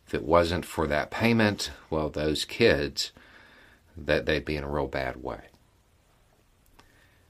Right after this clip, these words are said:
And she said, well, you know, they could just pull themselves up by their bootstraps,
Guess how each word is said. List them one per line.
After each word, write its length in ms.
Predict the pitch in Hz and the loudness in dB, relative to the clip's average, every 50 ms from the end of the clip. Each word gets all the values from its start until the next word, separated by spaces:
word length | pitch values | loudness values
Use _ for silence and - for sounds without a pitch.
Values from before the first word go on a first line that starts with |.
| _ _ _ _ _ - | _ _ _ _ _ 2
And 360 | - 104 107 104 104 107 104 | 4 6 6 6 6 4 2
she 160 | 104 - - 80 | 0 -2 -2 -2
said, 280 | - - - 87 87 | -2 -2 -2 -2 0
well, 300 | 90 85 80 87 101 117 - | 0 2 2 2 0 0 -4
you 200 | - 60 67 73 | -6 -6 -4 -4
know, 120 | 78 90 | -4 -4
they 160 | 98 85 71 73 | -4 -4 -4 -4
could 120 | - 80 | -4 -6
just 260 | - 85 85 - - | -6 -6 -6 -6 -8
pull 200 | - - - 87 | -8 -8 -8 -6
themselves 420 | 82 78 73 - - 78 80 76 - | -4 -4 -4 0 2 2 2 2 2
up 160 | 82 76 - | 0 2 4
by 140 | 82 82 82 | 4 6 6
their 120 | 87 90 | 6 6
bootstraps, 840 | 85 107 123 127 - - - - 71 60 - - - - - - - | 6 4 4 4 4 4 4 4 2 2 0 -6 -8 -6 -6 -6 -6